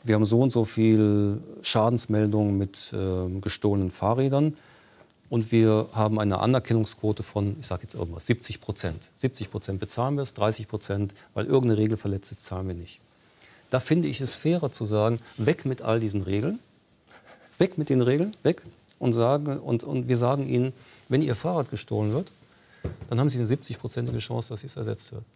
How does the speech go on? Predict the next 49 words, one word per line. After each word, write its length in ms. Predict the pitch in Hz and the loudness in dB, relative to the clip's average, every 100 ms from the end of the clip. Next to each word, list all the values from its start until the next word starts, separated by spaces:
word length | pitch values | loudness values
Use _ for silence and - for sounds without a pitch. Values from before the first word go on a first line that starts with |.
| _ - | _ -14
wird, 140 | - - | -14 -14
wird. 200 | 135 110 - - | -14 -14 -10 -2
Als 240 | 131 - | -2 -2
Ihnen 360 | 143 151 147 127 | 0 2 2 -2
vorzutäuschen, 880 | - 147 180 127 - 113 117 - 160 - - _ | -2 0 2 0 2 2 2 0 -4 -6 -18 _
Sie 100 | 117 | 0
haben 120 | 131 | 2
Unrecht 380 | 165 214 156 135 | 4 6 6 2
mit 100 | 147 | 0
Ihrem 140 | 147 135 | 0 0
Anspruch. 480 | 127 - 98 - - _ _ _ | -2 -2 -6 -6 -12 _ _ _
Ich 120 | - | 0
habe 120 | 165 | 2
eine 120 | 160 131 | 6 6
Regel 200 | 180 180 | 6 6
gefunden, 560 | 170 - 175 180 180 | 4 4 4 4 2
die 100 | - | 0
zeigt, 520 | 117 127 120 165 - - _ _ _ - - - _ _ _ _ - | 0 2 4 2 -2 -20 _ _ _ -20 -20 -20 _ _ _ _ 0
Sie 60 | 135 | 0
haben 120 | 143 | 4
zwar 380 | 131 123 - 120 | 2 2 0 0
versichert, 520 | 113 123 - 202 - - _ | 0 0 0 -4 -8 -20 _
aber 180 | 117 120 | 0 2
ich 120 | 113 | 2
zeige 360 | - 120 143 - | 0 2 2 2
Ihnen, 240 | 147 143 | 2 2
dass 120 | 123 | 2
Sie 60 | - | 0
gar 160 | 120 117 | 0 2
keinen 160 | 117 | 0
Anspruch 400 | 107 147 - - | 0 -4 -4 -4
haben, 160 | 135 123 | -2 -2
weil 80 | 117 | -2
Sie 120 | 120 | -2
diese 180 | 123 135 | 2 4
Regeln 280 | 165 117 95 | 6 4 2
nicht 140 | 90 | -4
beachtet 380 | 92 90 - - | -6 -8 -10 -6
haben. 260 | 85 90 92 - - - | -6 -6 -14 -20 -20 -10
Und 80 | - | 0
das 140 | 143 - | 2 4
finde 140 | 175 | 2
ich 80 | 156 | 2
ein 80 | 131 | 2
bisschen 260 | 175 - | 2 0
fast 320 | 139 135 131 - | -2 -2 -2 -2
wie 140 | 131 | -2
ein 420 | 120 123 123 135 - | 0 0 0 -4 -4
Taschenspielertrick 840 | 139 - 113 - 95 87 - | -2 0 -2 -2 -4 -4 -6